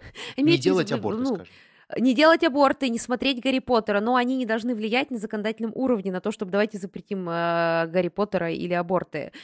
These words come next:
Speaker 1: Э, я щас про, ну, про Польшу, например, говорю, в которой, ну, явно немножко у нас за пределы какой-то религиозной общины выходит власть, э, этические вопросы, которые обсуждаются в церкви.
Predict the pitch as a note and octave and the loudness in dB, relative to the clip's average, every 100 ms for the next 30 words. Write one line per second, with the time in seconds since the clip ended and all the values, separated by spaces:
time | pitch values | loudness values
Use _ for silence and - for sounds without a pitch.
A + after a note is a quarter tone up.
0 | - - F3 F#3 F3+ - - C#4+ F#3+ - | -16 -8 -4 -4 -6 -8 -8 -6 -8 -12
1 | _ G3 - F3 - D#3 D3+ D#3 D3+ D3 | _ -4 0 -2 -4 -12 -12 -10 -10 -6
2 | D#3+ G3 - E3+ D#3+ D#3+ F3 E3+ E3+ D#3+ | -4 -4 -4 -8 -8 -6 -6 -6 -6 -8
3 | D3+ D3 E3 E3 - - D3+ D3 D#3+ E3 | -8 -8 -10 -10 -12 -8 -6 -6 -6 -8
4 | F3 G3+ F#3 D#3+ D3 - - - A3 C#4+ | -6 -4 -2 -2 -4 -8 -14 -10 0 2
5 | B3 A3 G3+ G#3 G3+ F#3+ F3 F3+ - C4 | 2 0 0 0 0 -2 -4 -4 -6 -4
6 | B3+ F3+ - F#3+ E3 - E3+ F3 - E3+ | -2 -2 -4 -6 -6 -6 -6 -6 -8 -6
7 | E3+ D#3+ D#3+ G3 - - - - E3+ D#3+ | -4 -2 -2 -4 -8 -14 -12 -8 -6 -4
8 | - D#3+ - D3+ C#3+ - - C#3 - D#3 | -4 -6 -6 -8 -10 -12 -12 -12 -14 -14
9 | - - - E3 - - | -12 -12 -14 -14 -14 -18